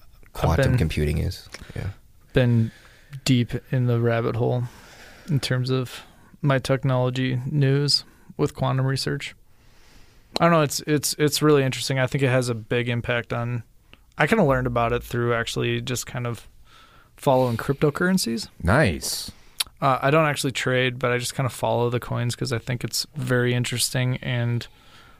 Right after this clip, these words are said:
Speaker 1: a lot of the coins have some interesting impacts on kind of the near future and kinda how we deal with coins. Do you guys think, uh,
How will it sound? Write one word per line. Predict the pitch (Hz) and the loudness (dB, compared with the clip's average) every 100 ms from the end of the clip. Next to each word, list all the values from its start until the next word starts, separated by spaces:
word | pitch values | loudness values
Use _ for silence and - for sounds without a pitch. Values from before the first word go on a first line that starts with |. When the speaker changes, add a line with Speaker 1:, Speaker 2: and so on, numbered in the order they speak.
| - | -6
Speaker 1:
a | 131 | 2
lot | 127 123 | 2 2
of | |
the | 120 | 0
coins | - 123 123 - | -2 0 0 0
have | 117 - | -2 -2
some | - 123 - - | -2 -2 -4 -2
interesting | 135 123 123 - 127 127 | 0 2 0 0 0 0
impacts | 117 131 139 - | 0 0 -2 -2
on | 127 117 | 0 0
kind | - 120 | -2 -2
of | 117 | -2
the | |
near | 117 113 113 | -4 -2 -4
future | - 120 117 131 127 123 - - - | -4 -4 0 0 2 0 -6 -16 -8
and | 117 | -4
kinda | - 120 | -2 -2
how | 110 117 | 0 0
we | |
deal | 117 117 | 0 0
with | 113 | 0
coins. | - 117 - - - | -4 -6 -6 -12 0
Do | 180 | 4
you | |
guys | 240 226 | 6 6
think, | 214 202 180 | 2 2 0
uh, | 139 | -4